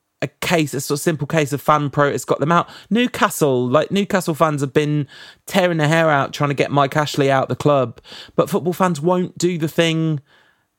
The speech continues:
the only thing that's actually in their power, which is stop going and, you know.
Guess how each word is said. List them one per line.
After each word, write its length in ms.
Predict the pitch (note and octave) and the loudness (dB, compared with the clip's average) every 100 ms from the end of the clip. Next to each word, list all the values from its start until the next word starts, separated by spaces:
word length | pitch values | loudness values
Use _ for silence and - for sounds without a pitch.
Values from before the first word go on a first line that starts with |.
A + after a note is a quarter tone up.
| - | -4
the 140 | D3 | 2
only 180 | F3 F#3+ | 2 2
thing 200 | - E3+ | 0 0
that's 120 | C3+ | 2
actually 380 | E3+ C#3+ D#3 D3+ | 0 0 0 0
in 100 | D3 | 2
their 120 | C#3 | 0
power, 360 | C3+ F3+ F#3+ D3+ | 2 2 2 2
which 240 | C#3 - | 0 -2
is 280 | D3 C3 - _ - | -4 -4 -12 _ -8
stop 340 | - F3+ - | 0 0 2
going 540 | D3 F3 F3 A#2 B2 - | 0 2 0 -2 -6 -4
and, 440 | C3+ C3+ C3 B2+ - _ _ _ - | -2 0 -2 -4 -8 _ _ _ -6
you 120 | C3+ | -4
know. 200 | F#2+ | -4